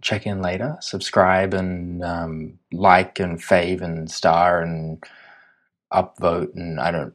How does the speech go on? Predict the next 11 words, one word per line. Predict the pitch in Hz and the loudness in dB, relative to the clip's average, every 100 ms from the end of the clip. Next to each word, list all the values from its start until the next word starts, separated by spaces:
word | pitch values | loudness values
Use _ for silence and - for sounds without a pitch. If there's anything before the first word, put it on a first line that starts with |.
| _ | _
know, | - 73 80 _ _ _ _ - | -12 -10 -12 _ _ _ _ 0
do | 117 | 4
the | 95 | 4
internet | 95 95 87 82 - - | 2 0 0 0 -4 -6
things | - 82 80 78 78 | -4 -2 -4 -6 -8
where | 80 80 | -6 -4
you | 78 | -6
say | - 80 76 | -6 -6 -6
you | 78 | -6
like | 78 - | -8 -8
it. | - | -12